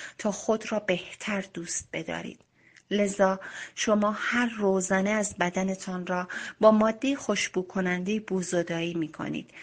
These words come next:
چرا که شما قسمتی از خودتان را که در همه انسان‌ها وجود دارد قبول ندارید.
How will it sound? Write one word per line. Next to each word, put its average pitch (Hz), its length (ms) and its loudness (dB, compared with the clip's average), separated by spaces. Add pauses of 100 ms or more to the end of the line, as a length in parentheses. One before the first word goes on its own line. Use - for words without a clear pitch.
(140)
چرا 214 260 6
که 208 140 -4
شما 190 360 0
قسمتی 226 540 -2
از 190 180 2
خودتان 208 580 -4
را 180 200 -2 (300)
که 240 100 2
در 220 180 6
همه 240 500 6
انسان‌ها 190 800 2
وجود 185 400 0
دارد 202 520 4 (100)
قبول 185 460 2 (240)
ندارید. 175 680 -6